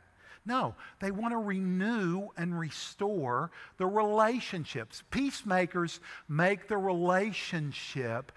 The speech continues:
the primary thing, front and center. And it's just hard work. And listen, over the years, this verse has been so encouraging to me as a pastor. Because anytime I wanna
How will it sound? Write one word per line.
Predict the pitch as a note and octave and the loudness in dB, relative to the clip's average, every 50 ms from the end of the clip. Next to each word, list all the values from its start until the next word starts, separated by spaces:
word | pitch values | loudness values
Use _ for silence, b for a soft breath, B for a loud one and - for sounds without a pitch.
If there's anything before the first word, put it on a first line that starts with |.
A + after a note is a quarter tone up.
| B B B B B | B B B B B
the | C#3+ D#3+ D#3 | 0 0 0
primary | - - F#3+ F#3 F3+ F#3 G3 G3+ G3+ G#3 G3 E3+ | 2 4 6 8 8 8 8 6 4 2 2 0
thing, | - - F3+ D3+ C3 A#2+ A2 G2 F#2 E2+ _ _ _ - | -2 -2 -2 -2 -2 -4 -6 -8 -12 -16 _ _ _ -4
front | - G3 G3 G3 G#3 G#3+ G#3+ G#3+ - - - - | 2 6 6 8 8 6 4 0 -4 -14 -8 -4
and | F#3 F3+ F3+ | -2 -2 -2
center. | - - - F#3+ F#3 E3 E3 D#3+ C#3 A#2 G2+ F2 - _ B B B B B B B B | -2 -6 -6 -4 -2 -2 -2 -2 -2 -4 -4 -8 -12 _ B B B B B B B B
And | B F3 F#3 | B 0 0
it's | A3+ - - - | 0 0 -4 -6
just | - C#4 - - | -6 -6 -6 -6
hard | - - D3+ D3+ D#3+ F3+ F3 E3+ | -4 2 4 4 4 4 2 0
work. | F3 F#3+ A3 C4 B3 D#3+ A#2 - - - - _ B B B B B B B B | -2 -2 0 0 0 -2 -4 -6 -8 -20 -20 _ B B B B B B B B
And | F3 G3+ | -2 0
listen, | A#3+ A3+ - A3 F3+ - - | 0 -2 -2 -4 -6 -4 2
over | - G#3+ B3 D4 C#4 D4+ D#4+ | 4 4 4 4 4 0 0
the | C#4+ B3 | 0 0
years, | G3+ F3 F3 E3 C#3+ C3 B2 - - | 0 0 0 0 0 -2 -2 -4 -6
this | G#3+ A3 - | -8 -8 -6
verse | - - F#3 E3+ C#3+ - | -2 0 0 0 0 0
has | E3+ D3+ - | -4 -6 -4
been | - E3 C#3+ C#3+ | -2 -4 -4 -4
so | - - - - - A#3+ A#3 A#3+ B3 B3+ B3+ B3+ A#3+ | -4 -8 -8 -6 -2 0 2 4 4 4 2 2 0
encouraging | G3+ D#3+ - - D#3 D#3+ D#3 D#3 C#3 - C3+ A#2+ A#2 - | -2 -2 -4 -2 0 0 0 0 -2 -4 -6 -8 -8 -8
to | - C#3 | -8 -8
me | B2 C3 B2+ A#2 G#2+ - B B B B B B B - | -6 -4 -4 -4 -4 -6 B B B B B B B 2
as | F3+ F3+ F#3 E3 - | 2 4 4 4 0
a | F3+ | -2
pastor. | - - F3 D#3+ D3 D3 C#3+ B2+ - - - A#2 G2+ G2+ - - _ B B B B B B B B B | -2 2 2 4 4 2 0 -2 -6 -10 -12 -12 -12 -12 -16 -20 _ B B B B B B B B B
Because | - D#3+ - F#3+ - G#3+ | -6 -2 -2 -2 0 0
anytime | B3 C#4 C#4+ - - G#3 G#3 G3 | 0 0 0 0 2 2 4 6
I | F#3+ F#3+ | 6 6
wanna | F#3+ F#3+ G3 F#3 F3 C#3+ | 6 4 2 2 2 2